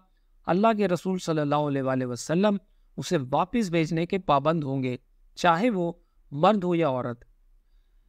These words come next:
ये शर्त जाहिर में मुसलमानों के लिए बहुत सख्त थी, लेकिन बाद में साबित हुआ कि ये शर्त भी दरअसल मुसलमानों के हक में थी, क्योंकि इस तरह बैतुल्लाह मुसलमानों से आबाद रहा और दीन का काम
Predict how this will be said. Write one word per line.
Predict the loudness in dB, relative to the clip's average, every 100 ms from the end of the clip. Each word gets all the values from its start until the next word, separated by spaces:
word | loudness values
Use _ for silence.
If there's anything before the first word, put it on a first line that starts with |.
| _
ये | -2
शर्त | 2 2
जाहिर | 4 2 4 0
में |
मुसलमानों | -2 -2 0 2 0 0
के | 0
लिए | 0 0
बहुत | -2 -4
सख्त | -4 -6 -6
थी, | -6 -6 -6 -4
लेकिन | -2 0
बाद | 2 2
में | 0 -4
साबित | -2 0 0 0 -2
हुआ | -2 -2
कि | -4 _ _ _ -4
ये |
शर्त | 0 0 0
भी | -4
दरअसल | 0 0 0 0 0 0 -6 -10
मुसलमानों | -2 0 2 2 0
के | 0
हक | -2 -2
में | -6 -4
थी, | -6 -6 -12 _ _ _
क्योंकि | -2 2 2
इस | 0 0
तरह | 0 0 -2 -10 _ _ _
बैतुल्लाह | 4 4 4 2 2
मुसलमानों | 2 -2 -2 0 0 -2
से | -4 -6 -2
आबाद | 0 0 -2 -4
रहा | -4 -4 -8 -2
और | -2
दीन | 0 0 2
का | 2
काम | 2 0 0